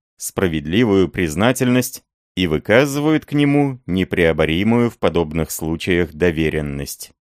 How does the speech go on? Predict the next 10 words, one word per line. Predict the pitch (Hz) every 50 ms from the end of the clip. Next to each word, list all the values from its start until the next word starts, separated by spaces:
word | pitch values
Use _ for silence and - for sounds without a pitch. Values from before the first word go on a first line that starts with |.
| _ _ _ _ _ _ _ _ -
Император | 90 92 92 90 98 92 92 104 127 127 - 131 113
Павел | - - 107 120 135 135 135 135
пожаловал | - - 104 95 78 80 98 113 123 127 120 117 123 117
Гуликову | 101 85 98 98 92 87 - - 113 123 127 131
командорский | 127 - 117 107 95 90 87 82 76 92 226 233 - - - 110 101 85
крест | - - 101 95 110 135 143 - - - - - _ _ - -
ордена | 110 120 135 127 117 135 135 131 123
святого | - - 104 95 92 - 110 117 123 123 127
Иоанна | 131 - 104 98 87 82 87 101 113 113 107 107 104
Иерусалимского, | 101 - - 87 85 87 85 90 85 - - - 87 101 117 110 - - - 90 76 73 71 67 -